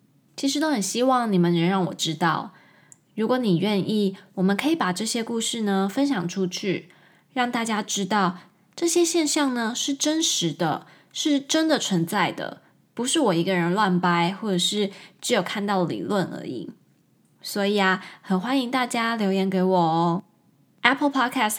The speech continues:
和 YouTube 可以留言还有评分，Facebook 或是 Instagram 可以在上面搜寻张雅文营养师，或是雅文R D，Y A W E N R D这个账号，可以在 Facebook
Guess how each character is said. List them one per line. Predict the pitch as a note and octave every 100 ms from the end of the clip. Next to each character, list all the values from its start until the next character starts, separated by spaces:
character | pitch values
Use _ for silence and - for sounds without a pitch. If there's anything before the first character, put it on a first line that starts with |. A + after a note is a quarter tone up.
| -
和 | A#3+
YouTube | G#3+ G#3+ G#3 A3+ F3 E3+ - -
可 | A3+
以 |
留 | F#3 F3+ F#3+
言 | F3+
还 | F#3+ G3+
有 | F#3
评 | F#3 E3
分， | D#3+ F#3 F3 F3+ F3+ - _ _ _
Facebook | - A#3+ - B3+ A#3+ A3+
或 | B3
是 | -
Instagram | - A3+ - F#3+ F#3 E3+ E3+ - _ _
可 | C#4
以 | C#4+
在 | C#4
上 | C4+ C#4 C4
面 | C4 B3
搜 | B3 A#3+
寻 | G#3+ F3+ F3+
张 | F3+ A3
雅 | G#3+ E3+
文 | E3
营 | E3+
养 | F#3 E3
师， | - F#3 F#3 G3 - _ _
或 | - B3
是 | - B3+ A3+ F#3+
雅 | G3+ F3+
文 | F3+ F3+
R | F3+ F3+
D，Y | F#3 G#3 A3 - _ _ _ A3 A3
A | - G#3+
W | A3 G#3+ A3 F#3+
E | G3 G#3
N | - G3 G3+
R | - F3+ F3
D | E3+ G3 G3+ A3 - -
这 | G#3+
个 | F#3
账 | F#3+ E3+
号， | - G3 C3 - - _ _ _ _ _
可 | - B3+
以 |
在 | A3+ A3+
Facebook | A3+ G#3+ - - F#3+